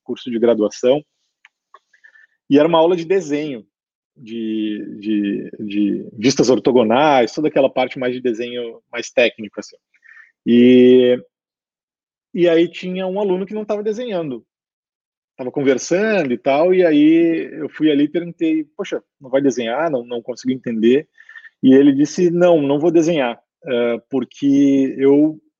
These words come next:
vou ser um designer estrategista." <laughs> E o cara tava na segundo semestre da faculdade, assim, eu gostei da,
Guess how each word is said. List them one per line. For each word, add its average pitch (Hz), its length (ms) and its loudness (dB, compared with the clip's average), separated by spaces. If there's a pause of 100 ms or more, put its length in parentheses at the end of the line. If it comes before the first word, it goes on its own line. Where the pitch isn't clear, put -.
(260)
vou 135 160 -2
ser 147 220 -2
um 156 60 -4
designer 139 440 0
estrategista." 139 880 -4 (720)
<laughs> - 580 -8
E 156 80 4
o - 160 -6
cara 156 220 0
tava 156 340 -2 (440)
na 147 140 0
segundo 147 640 0
semestre 156 540 -2
da 151 140 -4
faculdade, 135 720 -4
assim, 107 360 -12
eu 120 320 -16
gostei 123 360 0
da, 151 340 2